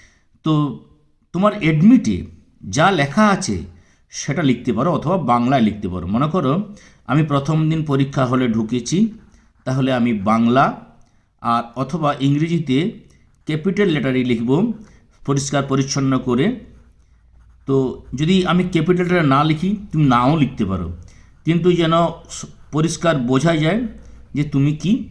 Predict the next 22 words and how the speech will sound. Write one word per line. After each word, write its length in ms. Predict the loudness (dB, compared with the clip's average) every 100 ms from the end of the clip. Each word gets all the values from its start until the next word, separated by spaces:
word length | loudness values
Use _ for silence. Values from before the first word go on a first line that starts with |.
| -6
লিখেছো। 400 | 0 0 0 -2
অর্থাৎ 360 | -4 0 -2 -2 -12 -20 -20 -20 -20 -6
প্রত্যেক 540 | 0 0 0 0 0 4
দিন 380 | 6 6 4 -6 -16 -16 -16 -18 -20 -20 -20 -2
তোমার 240 | 2 2 2
এই 220 | 2 2 2
জায়গাটা 540 | 0 0 0 -2 -4 -6 -2
চেঞ্জ 400 | 2 4 4 0
হবে, 220 | -4 -4
সাবজেক্টটা। 640 | -2 -2 0 -2 -2 -12
যেদিন 480 | -6 -2 0 2 2
যে 160 | 4 2
বিষয়ের 400 | 2 -2 -2 -2
পরীক্ষা 460 | -2 -2 -2 -4
সেদিন 300 | -2 -2 -4
সেই 220 | -4 -2 0
বিষয়টা 480 | 0 -2 -4 -2
লেখা 280 | -4 -6 -8
হবে। 200 | -12 -8
এক, 440 | -4 -6 -6 -16 -18 -18 -18 -20 -18 -2
নেম, 680 | 2 4 4 4 2 -2 -10 -18 -20 -20 -20 -20 -6
নেম 640 | 0 4 6 6 6 4